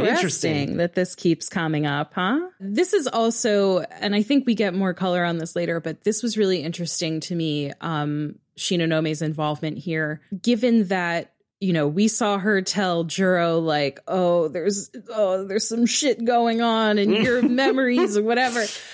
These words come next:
Speaker 2: Um,
Speaker 1: Yeah.
Speaker 2: I was like, "Was she fucking with him? Like, what's going on there?" I think we get an answer to
Speaker 1: Uh,
Speaker 2: that, uh, later on.
Speaker 1: yeah.
Speaker 2: Um, so anyway, we're uh, back in the quote unquote <laughs> present, it's two weeks into, uh, Yuki's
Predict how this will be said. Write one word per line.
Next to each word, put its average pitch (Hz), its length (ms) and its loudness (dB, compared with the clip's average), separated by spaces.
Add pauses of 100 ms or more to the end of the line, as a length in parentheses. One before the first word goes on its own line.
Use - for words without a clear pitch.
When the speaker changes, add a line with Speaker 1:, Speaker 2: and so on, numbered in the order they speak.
(140)
Speaker 2:
Um, 226 260 0
Speaker 1:
Yeah. 120 140 -2
Speaker 2:
I - 20 0
was 240 100 2
like, - 140 0
"Was 262 80 2
she 254 180 2
fucking 330 600 2
with 403 160 2
him? 392 340 4
Like, 214 220 2
what's 226 180 0
going 214 220 0
on 202 140 0
there?" 165 100 -2
I 208 80 0
think 226 140 0
we 202 100 4
get 190 140 2
an 165 100 -2
answer 156 300 0
to - 100 0
Speaker 1:
Uh, - 40 -2
Speaker 2:
that, 135 300 -2
uh, 143 280 -2
later 135 240 0
on. 113 240 -6 (240)
Speaker 1:
yeah. 175 320 0
Speaker 2:
Um, 160 120 -4
so 311 120 0
anyway, 185 180 2
we're 185 320 0 (400)
uh, 165 480 0 (160)
back 233 420 -2
in 196 400 0 (160)
the 180 100 0
quote 180 280 0
unquote 175 360 -2
<laughs> - 20 -18
present, - 720 -4 (680)
it's - 200 -6
two 277 180 2
weeks 254 260 -2
into, 175 880 -2
uh, 151 400 -6 (360)
Yuki's 151 800 -6